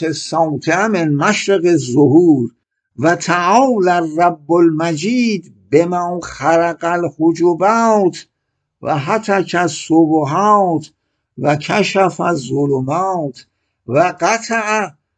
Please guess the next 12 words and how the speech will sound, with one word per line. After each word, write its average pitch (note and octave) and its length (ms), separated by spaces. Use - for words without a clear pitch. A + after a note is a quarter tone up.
سلاسل G#3 960
الاشارات E3+ 1300
و D3 160
کسر F3+ 840
اغلال E3 1200
الظنیات D3 1800
و B2 160
حرر E3+ 800
العقول F#3 1300
عن E3 380
قیود G#3 720
الظنون E3 1300